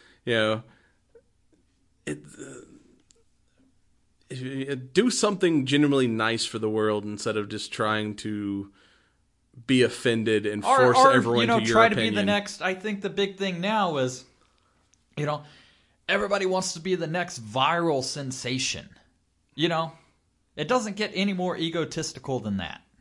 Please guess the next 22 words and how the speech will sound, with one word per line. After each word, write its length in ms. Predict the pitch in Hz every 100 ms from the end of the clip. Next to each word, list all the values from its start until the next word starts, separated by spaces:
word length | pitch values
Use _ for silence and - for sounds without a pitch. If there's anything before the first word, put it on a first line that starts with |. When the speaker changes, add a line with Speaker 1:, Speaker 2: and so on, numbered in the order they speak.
| _ _ _ _ _ _ _ _ -
Speaker 2:
You 100 | 131
know, 140 | 170
if 120 | 147
you 140 | 151 240
can't 320 | - 233 151
do 140 | 196 214
something 720 | - 196 196 190 180 170 160 - _ _ -
good 340 | - 180 185 160
for 80 | -
the 100 | 117
sake 340 | - 156 180 180
of 120 | 131
doing 260 | 160 170
something 480 | 156 - 151 147 127 110
good 460 | 131 113 107 92 - _ _ _ -
or 300 | 127 123 127 -
for 400 | 127 117 113 113 113
exposing 680 | 110 - - 180 185 175 -
something 640 | - 170 - 139 123 98 _ _ -
bad, 640 | 160 190 160 139 135 - - _ _ _ _ _ _ _ _ _ _ _ -
you 120 | 139
know, 160 | 156